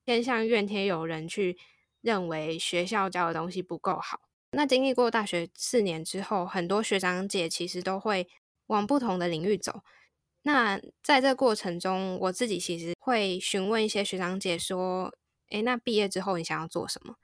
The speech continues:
但是很多学长姐都回答说，他们自己什么，他们自己都还不确定，就是甚至都已经到了六月。不要觉得船到桥头自然直，要先设想你在大学的毕业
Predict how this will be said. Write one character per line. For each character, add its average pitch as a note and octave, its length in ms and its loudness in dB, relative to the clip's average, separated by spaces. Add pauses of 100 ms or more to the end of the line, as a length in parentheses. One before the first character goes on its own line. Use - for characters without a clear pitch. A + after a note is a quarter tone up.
(400)
但 C4 140 2
是 C4 120 0
很 A3+ 180 0
多 F#3+ 100 0
学 G3+ 140 -2
长 F#3+ 220 -2
姐 E3+ 160 -4
都 F3+ 180 -2
回 E3+ 220 -4
答 D#3+ 200 -2
说， E3+ 400 -4 (400)
他 G#3+ 140 -2
们 F#3 160 0
自 G#3 60 4
己 F3 180 2
什 F3+ 160 0
么， D#3 140 -4 (320)
他 - 160 -2
们 A3+ 100 2
自 A3 80 0
己 A3 100 4
都 F#3 140 4
还 F#3+ 160 -2
不 E3 140 -8
确 E3 260 -4
定， - 300 -6
就 - 100 -2
是 C4 60 2
甚 B3+ 200 4
至 A#3 160 -2
都 G#3+ 160 0
已 F3 40 0
经 E3 160 -6
到 F#3+ 160 2
了 E3 60 -2
六 D#3+ 260 -2
月。 E3 160 -2 (400)
不 A3 80 2
要 C4 120 6
觉 A3 200 4
得 F#3 120 0
船 F3+ 300 0
到 G#3+ 160 4
桥 F3 240 0
头 E3+ 160 -2
自 G3+ 140 -2
然 F3 240 0
直， - 340 -8 (320)
要 A#3+ 180 0
先 A3+ 240 2
设 A3+ 220 6
想 F#3 220 -2 (220)
你 F#3 120 -2
在 A3 160 2
大 G3+ 220 4
学 F3 200 -2
的 E3 160 -2
毕 G3+ 220 -4
业 F#3+ 320 0